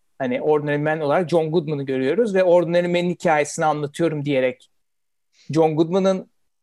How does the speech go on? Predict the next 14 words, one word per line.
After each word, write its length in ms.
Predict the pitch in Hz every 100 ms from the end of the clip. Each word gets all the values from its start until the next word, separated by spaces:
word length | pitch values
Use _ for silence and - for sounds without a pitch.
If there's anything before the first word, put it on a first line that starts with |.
| _ -
e, 300 | 160 156 151
hikayesiyle 640 | 151 185 165 165 - 190 180
ilgilenmeye 500 | 170 185 185 190 190
başlıyor. 600 | 196 - - 240 247 - _ _ -
Ama 240 | 180 247
tam 240 | 247 247 240
da 60 |
ilgilenmiyor. 640 | 247 208 196 254 254 226 165
Yani 200 | 160 175
o 120 | 180
konuşuyor 440 | 190 196 - 254
ama 140 | 240 170
duymuyor 400 | 196 208 202 170
gibi. 460 | 147 139 135 185